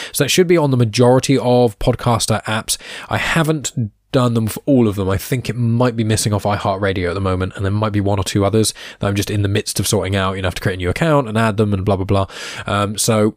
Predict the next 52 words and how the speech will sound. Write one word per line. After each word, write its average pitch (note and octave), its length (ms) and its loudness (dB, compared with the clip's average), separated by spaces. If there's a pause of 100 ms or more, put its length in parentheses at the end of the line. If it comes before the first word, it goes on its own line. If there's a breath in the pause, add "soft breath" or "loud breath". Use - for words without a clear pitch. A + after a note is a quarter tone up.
(120)
there A#2+ 200 0
might B2+ 180 2
be B2 80 2
a A2 40 2
couple B2 240 2
of B2 80 0
places. C3 380 2
If A#2+ 100 0
you C#3+ 100 6
are C3+ 60 6
listening C3 360 2
and A2+ 80 0
you G#2+ 40 4
go G#2+ 140 2
to G#2+ 60 2
that F#2+ 120 0
feed A2 220 2
and F#2+ 100 -4
it's - 80 -2
not A2 160 2
in G#2+ 100 -2
any G#2+ 160 0
podcast G#2 480 -2
app B2 220 -2
that - 80 -2
you G2 240 0
generally G2 320 -2
listen A2 240 0
to, A2+ 220 2 (180 loud breath)
please D3 240 2
let A2+ 140 -4
me A2 80 -2
know. G#2+ 260 2
Contact G#2 300 -2
me G#2+ 80 0
on G2+ 80 0
social G2+ 260 -2
media G2 380 0
at G2+ 260 -4
Genuine F#2 300 -2
Chit - 260 -2
Chat, G2+ 240 -2 (320 loud breath)
and, G2 220 -2
uh, G2 100 2
let G2 180 2
me G2+ 60 -4
know F2+ 160 0
and F2 80 0
I'll F2 120 0
get F2+ 180 -2
it - 120 -6
added F2+ 280 -2